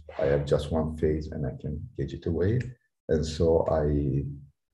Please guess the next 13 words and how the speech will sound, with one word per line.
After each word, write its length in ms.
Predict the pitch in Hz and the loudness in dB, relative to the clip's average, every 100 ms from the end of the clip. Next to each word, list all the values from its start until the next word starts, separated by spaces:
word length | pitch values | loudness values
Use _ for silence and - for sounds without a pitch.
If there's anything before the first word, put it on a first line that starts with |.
| - | 0
can 120 | 87 | 2
arrive 340 | 80 73 71 - | 4 4 2 0
to 80 | |
this 480 | 73 78 - - - | 0 0 -2 -4 0
simpler 420 | 90 87 95 92 | 4 4 6 4
form. 560 | 92 104 101 120 147 - - - _ _ _ _ _ _ _ _ - | 4 2 4 4 0 -4 -10 -20 _ _ _ _ _ _ _ _ -6
Um, 600 | 85 80 80 78 76 73 73 76 - _ - - - _ _ _ - | -2 0 0 0 0 -2 -6 -14 -20 _ -20 -20 -20 _ _ _ -2
and 560 | 85 82 80 71 78 85 | 2 4 2 2 0 0
you 80 | |
see, 260 | 90 - 107 | -2 2 4
this 200 | 98 95 | 8 10
is 200 | 95 95 | 8 6
just 720 | 95 85 87 - - - - | 8 8 6 -2 -12 -16 -16